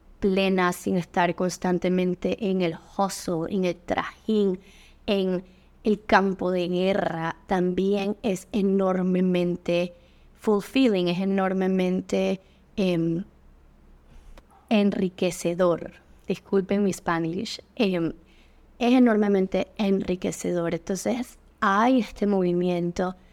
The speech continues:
de mujeres que están liberándose también de estas cadenas que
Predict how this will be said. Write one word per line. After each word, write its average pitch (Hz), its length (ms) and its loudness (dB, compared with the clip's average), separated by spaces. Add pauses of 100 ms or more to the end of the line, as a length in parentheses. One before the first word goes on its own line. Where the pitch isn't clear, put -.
(260)
de 196 280 2
mujeres 190 720 -2
que 202 100 -6
están 180 560 -2 (920)
liberándose 202 840 2
también 175 400 0
de 180 60 -2
estas - 320 -6
cadenas 214 840 2
que 190 480 0